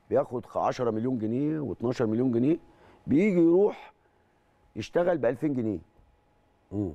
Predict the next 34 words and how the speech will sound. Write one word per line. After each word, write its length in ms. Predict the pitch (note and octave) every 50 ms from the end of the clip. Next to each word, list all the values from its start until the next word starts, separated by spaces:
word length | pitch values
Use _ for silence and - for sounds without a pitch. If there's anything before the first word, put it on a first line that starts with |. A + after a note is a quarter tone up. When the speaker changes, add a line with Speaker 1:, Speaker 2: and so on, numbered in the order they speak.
| D2+ _
Speaker 1:
طب 240 | - D2+ E2 F2 F#2+
بدل 300 | - - G3+ F#3+ F3 D3
ما 160 | B2+ A#2 A2+
ي-، 340 | A2+ B2+ C#3 C3+ - - E2
ال-، 240 | G#2 G2 F2+ C#2 -
حته 320 | - - G3 - - C3+
بقى 440 | A#2 G2+ A#2 D3 A#2 G#2+ G#2 E2 - - _ _ _ _
السويتش 540 | - - - - A#2+ D3+ F3+ - - - B2+
دي، 240 | A#2+ D#3 G#3 - _ _ _ _ _ _ _ _ _ _
السويتش 420 | - - - E3+ A3 A#3 - -
دي 420 | D3 C#3+ F#3+ A3 G#3 D#3+ C#3+ D3+ E3
لازم 440 | F#3+ A3 A3 F#3 F#3 G#3+ G#3 F#3+ - - _ _ _ _ -
لو 240 | - A2 B2 B2+ C#3
الدوله 440 | B2+ A2 - F3 G#3 F3+ D#3+ C#3 B2+
مش 180 | C3 A#2+ C3
هتقف 340 | B2+ - D#3+ D#3+ D3+ C#3+ - G2
جنب 200 | A#2+ A#2+ A#2+ B2+
المدرب 320 | C3 C3+ C#3+ D#3+ D3 C#3
المصري 340 | C3 C3+ C3+ B2+ - G#2 F2
او 200 | F2+ A2+ A2 A#2
الوزاره 500 | A#2 A2 A2+ A2 C3 D3 D#3 D3+ C3 A2+ - E2+
او 180 | G2 G2 G#2+
الاتحاد 460 | G#2+ G2+ G#2+ - - - - D#3+ D3+ C#3
الكوره 480 | A2 - - C3 C3+ C3+ C3 A#2 - _ _ _ _ _ _ _ _ _ _ -
مش 140 | - -
هيقف، 340 | A#2+ C3+ D#3 E3+ D#3+ - -
لازم 280 | - D#3+ F3 E3+ F3+ F#3
انت 280 | G#3 G#3 - _ -
بقى 320 | F3 E3+ F3+ F#3 F#3+ F#3+ - _ _ _ _ _
تعيد 200 | - G#2 B2+ F3
تاهيل 400 | - - - - C3+ E3 D#3+ C3+
نفسك 400 | C3+ C#3+ - - - C3+ - -
وتطلع 460 | G#2+ - C3 C3 - A2 G2 G#2+ G2+ - _ _ _ _ _ _ _ _
تتعلم 640 | - - - - G#2 A2+ C3+ C#3 C3 B2+ C#3+ D3+ F3